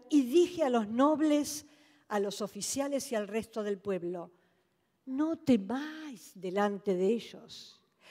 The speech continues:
Acordaos del Señor grande y temible, y pelead por vuestros hermanos, por vuestros hijos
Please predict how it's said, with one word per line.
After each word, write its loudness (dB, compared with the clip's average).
Acordaos 6
del 8
Señor 4
grande 6
y 4
temible, 4
y 8
pelead 10
por 4
vuestros 2
hermanos, 0
por 8
vuestros 4
hijos 4